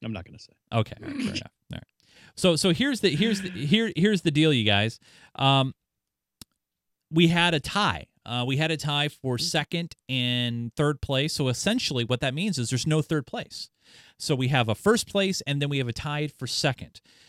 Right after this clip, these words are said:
Speaker 2: Uh, and between the tied for seconds,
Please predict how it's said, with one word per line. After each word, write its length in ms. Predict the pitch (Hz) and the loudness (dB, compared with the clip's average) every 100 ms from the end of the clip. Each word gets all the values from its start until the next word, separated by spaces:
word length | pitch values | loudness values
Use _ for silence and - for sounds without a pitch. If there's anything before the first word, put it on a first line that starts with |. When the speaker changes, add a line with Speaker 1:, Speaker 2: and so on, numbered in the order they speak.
| - - | -10 0
Speaker 2:
Uh, 280 | 123 120 123 | 2 2 0
and 260 | 139 139 131 | -2 -2 -2
between 380 | 131 - 226 | -4 -4 -2
the 80 | 233 | -2
tied 340 | 165 160 156 143 | 0 0 0 0
for 120 | 135 | -2
seconds, 580 | - 156 - 120 - | 0 -2 -2 -6 -6